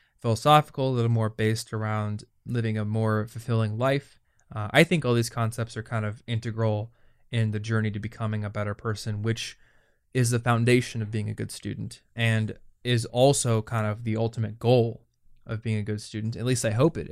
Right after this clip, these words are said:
is. I hope your, I hope your goal as a student isn't just to make money, isn't just to, uh, as Fromm says, to be able to offer more on the market, uh, commoditized society. I hope it is to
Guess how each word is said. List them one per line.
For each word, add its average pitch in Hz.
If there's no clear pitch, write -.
is. -
I 113
hope 135
your, 120
I 120
hope 160
your 127
goal 117
as 113
a 107
student 113
isn't 110
just -
to 117
make 107
money, 101
isn't 113
just -
to, 107
uh, 104
as 101
Fromm 104
says, 107
to 104
be 107
able 107
to 104
offer 110
more 110
on 104
the 104
market, 104
uh, 123
commoditized 113
society. -
I 117
hope 120
it 107
is 107
to -